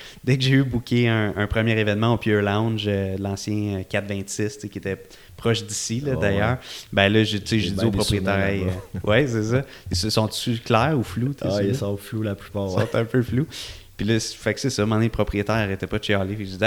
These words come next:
Speaker 1: Hey, tu sais quoi, de toute façon, moi, je m'en vais, parce que j'organise un événement dans deux semaines, puis tu sais, ça, c'est sûr que ça va exploser, tu sais. » Puis, euh, première soirée, bang, euh, mille deux cents personnes, euh, tu sais, c'est gros succès, euh, sorti quand
Speaker 2: Hey,
Speaker 1: même
Speaker 2: c'est gros,
Speaker 1: beaucoup
Speaker 2: là,
Speaker 1: d'argent
Speaker 2: t'as
Speaker 1: à
Speaker 2: dix-huit ans,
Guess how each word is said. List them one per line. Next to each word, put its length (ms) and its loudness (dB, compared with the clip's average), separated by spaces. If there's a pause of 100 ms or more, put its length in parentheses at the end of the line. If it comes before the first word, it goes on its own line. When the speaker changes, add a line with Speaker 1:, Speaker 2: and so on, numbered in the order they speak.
Speaker 1:
Hey, 60 2
tu 60 -10
sais 120 -6
quoi, 160 0
de 60 -2
toute 100 -16
façon, 260 0
moi, 120 2
je 60 -4
m'en 200 2
vais, 140 2
parce 160 -8
que 100 0
j'organise 400 -2
un 100 0
événement 300 0
dans 140 2
deux 180 -2
semaines, 420 -4
puis 140 -12
tu 100 -16
sais, 120 -4
ça, 320 -6 (340)
c'est 160 0
sûr 180 2
que 80 -4
ça 120 4
va 100 2
exploser, 600 0
tu 80 -10
sais. » 120 -4
Puis, 260 -2
euh, 40 -2
première 340 2
soirée, 400 2
bang, 420 2
euh, 200 0
mille 200 2
deux 140 2
cents 200 0
personnes, 540 0
euh, 160 0 (600)
tu 100 0
sais, 20 -
c'est 200 -4
gros 200 0
succès, 680 0
euh, 20 -4 (300)
sorti 400 -6
quand 200 2
Speaker 2:
Hey, 80 4
Speaker 1:
même 20 -
Speaker 2:
c'est 200 0
gros, 140 0
Speaker 1:
beaucoup 160 0
Speaker 2:
là, 140 4
Speaker 1:
d'argent 180 2
Speaker 2:
t'as 180 4
Speaker 1:
à 40 0
Speaker 2:
dix-huit 440 -4
ans, 220 -2